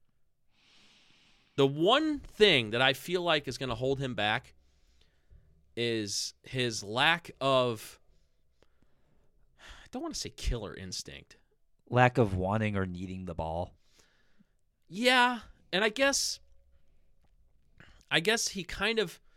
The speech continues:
Speaker 1: maybe he feels like he kinda has to fall into a pecking order of that because, like, he's the youngest on the team,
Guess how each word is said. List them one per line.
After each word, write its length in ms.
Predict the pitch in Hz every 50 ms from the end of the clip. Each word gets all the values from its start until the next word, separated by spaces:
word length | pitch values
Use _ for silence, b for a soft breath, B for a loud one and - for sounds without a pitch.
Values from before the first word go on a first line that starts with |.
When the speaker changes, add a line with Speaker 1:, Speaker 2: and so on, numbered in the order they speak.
| _ _ _ _ _ _ _ _ _ _ _ _ _ _
Speaker 1:
maybe 240 | - 180 214 269 285
he 120 | 254 262
feels 320 | 226 - - 214 214 208 196
like 120 | 208 185 -
he 80 | 160
kinda 320 | - - 170 151 160 165 165
has 140 | 160 156 -
to 80 | 147
fall 260 | 127 - - 139 135 135
into 200 | 127 - 131 107
a 40 |
pecking 420 | - - - - 131 - 156 139 139
order 360 | 143 147 147 151 151 147 143 - -
of 160 | 147 147 139
that 260 | 151 151 156 151 -
because, 540 | 127 120 - - 127 123 113 107 - - - -
like, 200 | 120 117 - -
he's 240 | - 143 143 135
the 80 | 131 127
youngest 440 | 110 110 110 117 113 117 117 - -
on 120 | 120 117
the 60 | 110
team, 440 | 101 - - 120 117 117 117 117 117